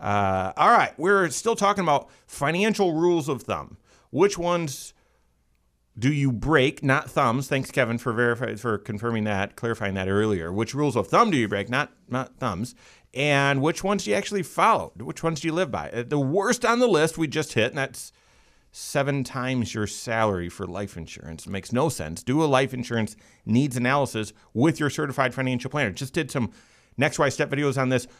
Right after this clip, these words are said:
Too often, insurance is sold and not solved. You need solved. Through your comprehensive financial plan, all the insurance decisions you need to make are solutions. It's not a sales process. It's solutions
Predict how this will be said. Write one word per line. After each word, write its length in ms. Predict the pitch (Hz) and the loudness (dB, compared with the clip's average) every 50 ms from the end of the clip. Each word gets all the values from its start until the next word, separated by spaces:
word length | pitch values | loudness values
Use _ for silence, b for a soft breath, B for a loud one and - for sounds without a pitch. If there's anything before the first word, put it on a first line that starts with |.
| b b | b b
Too 460 | - - - 196 214 226 233 226 202 - | -8 -4 0 0 2 2 2 2 0 2
often, 540 | - 196 185 180 170 131 - 143 123 117 - | 2 2 2 2 0 -2 -2 -2 -2 -2 -2
insurance 600 | - 165 190 190 - - - 160 165 151 127 - | -2 -2 0 0 -2 -2 -2 -2 -2 -2 -2 -2
is 200 | 120 113 - - | -4 -6 -6 -6
sold 440 | - - - 156 180 202 208 202 175 | -6 -4 0 2 6 6 6 6 4
and 120 | 165 135 131 | 2 0 2
not 220 | 143 151 160 - | 0 0 -2 -2
solved. 520 | - - 170 160 131 92 76 - - - _ b b b | 0 2 2 4 2 2 -2 -6 -16 -20 _ b b b
You 240 | 127 123 196 226 240 | -6 -4 -2 0 0
need 240 | 240 240 233 196 - | 0 -2 -2 -4 -2
solved. 560 | - 185 180 190 170 123 90 - - - - _ _ _ _ _ _ _ _ _ _ _ _ - | 2 4 4 4 4 2 -2 -6 -12 -20 -20 _ _ _ _ _ _ _ _ _ _ _ _ -8
Through 240 | 165 196 226 233 220 | -4 -4 -2 -2 -2
your 280 | 202 185 196 202 196 | 0 4 4 4 4
comprehensive 600 | - - 160 170 175 165 175 175 175 165 165 156 | 4 0 -2 -2 -2 0 0 0 0 -2 -4 -4
financial 340 | 160 156 151 151 147 - 147 | -4 -2 -2 -2 -2 -4 -4
plan, 320 | - 151 151 143 123 - B B B B B | -4 -2 0 0 0 0 B B B B B
all 380 | - 123 156 170 185 202 208 208 | -4 0 2 4 4 4 4 2
the 220 | 190 202 185 - - | 0 -2 -6 -6 -6
insurance 500 | 160 170 170 - - 151 160 156 - - | -6 -6 -6 -6 -8 -6 -6 -6 -8 -8
decisions 520 | 117 117 - 147 139 120 139 131 123 - | -10 -8 -4 -4 -4 -2 -4 -4 -4 -4
you 40 | 127 | -2
need 180 | 127 127 123 117 | -2 -2 -2 0
to 40 | |
make 260 | 117 131 123 120 - 139 | 0 0 0 -2 -2 -2
are 120 | 127 113 | -2 -2
solutions. 840 | - - - 120 101 107 151 214 190 - - 80 - - - - _ _ _ _ _ _ - | -2 0 -2 0 0 2 0 0 0 -2 -4 -6 -8 -10 -16 -18 _ _ _ _ _ _ -10
It's 140 | 107 101 147 | -8 -4 -2
not 160 | 170 185 - | -2 -2 -2
a 100 | 165 170 | -2 -4
sales 400 | - - - 185 190 208 202 202 | -4 -2 -2 0 2 2 2 0
process. 600 | - - - 98 92 85 - - 73 82 - - - | -2 -4 -4 -4 -4 -4 -8 -12 -12 -14 -14 -10 -8
It's 180 | 127 120 - | -8 -8 -8
solutions 720 | - - - 143 143 151 190 196 - - 135 123 113 - | -8 -6 -4 -2 0 0 0 0 -2 -2 -4 -4 -4 -6